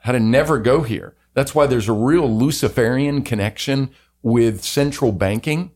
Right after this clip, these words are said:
okay, and the demonic. There really is. There were prohibitions or at least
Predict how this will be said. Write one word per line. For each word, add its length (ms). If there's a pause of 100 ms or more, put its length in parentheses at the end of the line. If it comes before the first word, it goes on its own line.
(160)
okay, 380
and 160
the 40
demonic. 540
There 120
really 280
is. 260 (460)
There 180
were 180
prohibitions 960
or 200
at 200
least 720